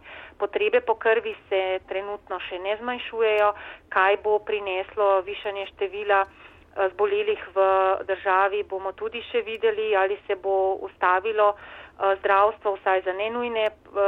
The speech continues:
postopke, vendar, eh, kri bo zdravstvo potrebovalo. Tako da, eh, pričakujemo lahko seveda, da bo med zboleli tudi naši krvodajalci, bodo pa potem tisti, ki niso bolni, eh,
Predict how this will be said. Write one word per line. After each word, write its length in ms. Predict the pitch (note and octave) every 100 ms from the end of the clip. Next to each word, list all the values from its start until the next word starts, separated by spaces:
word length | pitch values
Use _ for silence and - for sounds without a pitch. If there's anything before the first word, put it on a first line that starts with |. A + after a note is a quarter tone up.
| G3
postopke, 680 | - G#3+ - B3 A#3+ - G#3
vendar, 480 | F#3+ G3+ G3+ G3+ G3
eh, 240 | G3+ F#3+ F#3
kri 360 | - A3 A#3+
bo 260 | A#3 F#3+ G3
zdravstvo 500 | - F3+ F3 - F#3
potrebovalo. 840 | F#3+ F3+ F#3+ F#3+ F3+ E3+ F3 F3
Tako 360 | F3 F3+ - G3
da, 180 | F#3 F#3
eh, 600 | - - - - - F#3+
pričakujemo 720 | - F#3 - F#3+ A3+ G#3+ G#3
lahko 300 | G3 G3 G3+
seveda, 340 | F#3+ F#3 G3 G#3
da 120 | G3+
bo 140 | G3 F#3+
med 160 | F#3+
zboleli 440 | - F#3 F3+ F3 F#3
tudi 260 | F#3+ G3
naši 320 | F#3+ F3+ -
krvodajalci, 840 | F#3+ F#3+ F3+ F3+ F#3 F#3+ A#3 - A3+
bodo 280 | C#4 A#3+
pa 120 | G#3 G3+
potem 340 | G3 F#3+ G3
tisti, 320 | - A#3 - G#3+
ki 220 | - G3+
niso 300 | G3 F#3+ F#3+
bolni, 400 | F3 F3+ F#3 F#3
eh, 580 | - - - - -